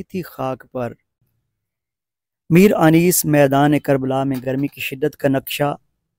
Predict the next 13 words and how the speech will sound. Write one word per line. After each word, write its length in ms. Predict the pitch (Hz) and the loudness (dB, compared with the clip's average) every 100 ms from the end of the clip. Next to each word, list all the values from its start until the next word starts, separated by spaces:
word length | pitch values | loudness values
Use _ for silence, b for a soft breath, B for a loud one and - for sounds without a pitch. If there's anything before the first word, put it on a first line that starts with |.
| _ _ _ _ | _ _ _ _
अपने 360 | 151 143 156 151 143 | 0 2 0 0 0
अल्फाज 520 | 139 - 143 147 139 | -2 0 2 2 2
में 240 | 143 139 127 | 0 -2 -2
बयान 400 | 135 131 135 127 | -2 -2 -2 -4
करते 440 | 135 120 - 135 | -4 -6 -2 -2
हैं। 340 | 110 127 123 - _ _ _ _ _ _ - | -2 -4 -6 -8 _ _ _ _ _ _ -6
इस 240 | 160 - | -4 -2
नज़म 380 | 143 139 131 143 143 | 0 0 0 -2 -2
में 340 | 135 139 143 - _ _ _ _ - | -2 -2 -4 -8 _ _ _ _ -4
उन्होंने 500 | 156 151 143 143 139 | -2 0 0 0 -2
करबला 520 | - 135 131 135 135 139 | -4 -4 -4 -2 0 -2
के 160 | 143 | -4
मैदान 580 | 131 131 127 123 127 127 | -4 -4 -4 -4 -4 -6